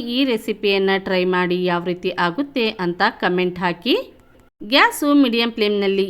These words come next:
ಇಟ್ಟು ಪ್ಲೇಟ್ ಮುಚ್ಚಿ ಬಿಟ್ಟು ಬಿಡಿ. ನೆಕ್ಸ್ಟ್ ನಾನಿಲ್ಲಿ ಒಂದು ಕಿಲೋ ಚಿಕನ್ ತೊಗೊಂಡಿದ್ದೀನಿ. ಚಿಕನ್ನು ಜಿಡ್ಡು ವಾಸನೆ ಬರಬಾರ್ದು ಅಂತಂದರೆ, ಆ, ಸ್ವಲ್ಪ ನಿಂಬೆಹಣ್ಣಿನ ಜ್ಯೂಸು ಮತ್ತು ಉಪ್ಪು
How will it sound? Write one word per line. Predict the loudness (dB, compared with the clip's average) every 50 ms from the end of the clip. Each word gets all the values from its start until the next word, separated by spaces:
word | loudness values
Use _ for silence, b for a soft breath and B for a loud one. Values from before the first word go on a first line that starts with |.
| 0
ಇಟ್ಟು | 0 0 -2 -4 -4 -2 -2 -2 -2
ಪ್ಲೇಟ್ | 0 0 2 2 2 2 0
ಮುಚ್ಚಿ | -2 -2 -2 -2 -4 -4 0 0 0
ಬಿಟ್ಟು | 2 2 0 -2 0 -2 -2
ಬಿಡಿ. | 0 0 2 2 2 2 2 0 -2 -6 -16 -20 _ _ _ _ _ -20 -20 _ _ -20 -20 -20 -20 -20 -20 -20 _ _ -2
ನೆಕ್ಸ್ಟ್ | -2 -2 -2 -6 -6 -4 0 2
ನಾನಿಲ್ಲಿ | 2 4 4 2 2 2 0 0 0 0 0 0 0 0 0
ಒಂದು | 2 2 2 2 2 0
ಕಿಲೋ | -2 -2 -2 0 2 0 0
ಚಿಕನ್ | -2 -2 -6 -6 -4 -2 -2 -2 -2
ತೊಗೊಂಡಿದ್ದೀನಿ. | -2 -2 -2 0 0 0 0 0 0 0 0 2 0 0 -2 -4 -8 b b b b b b b b b b b b _ _
ಚಿಕನ್ನು | -2 0 0 2 2 2 2 4 4 4 2 2 0 0
ಜಿಡ್ಡು | -2 -2 -2 0 0 0 2 2
ವಾಸನೆ | 2 2 2 0 -2 -2 -2 0 0 0
ಬರಬಾರ್ದು | 0 0 0 0 0 0 0 0 0 0 -2 -2
ಅಂತಂದರೆ, | -2 -2 -2 -2 -2 -2 0 0 0 0 0 0 -2 -4 -6 -12 b b b b b b b b -6
ಆ, | -4 0 0 2 2 0 -2 -4
ಸ್ವಲ್ಪ | -8 -6 0 2 4 4 4 2 -2 -2 0 2 2 4 2
ನಿಂಬೆಹಣ್ಣಿನ | 2 0 0 0 2 2 2 2 2 0 0 0 2 2 0 0 0 0 -2
ಜ್ಯೂಸು | -2 -2 0 0 0 0 -2 -4 -4 -2 0 0 2 2
ಮತ್ತು | 0 -2 -4 -4 -2 0 0 0 0 -2 -4
ಉಪ್ಪು | -6 -6 -6 -10 -8 -4 -2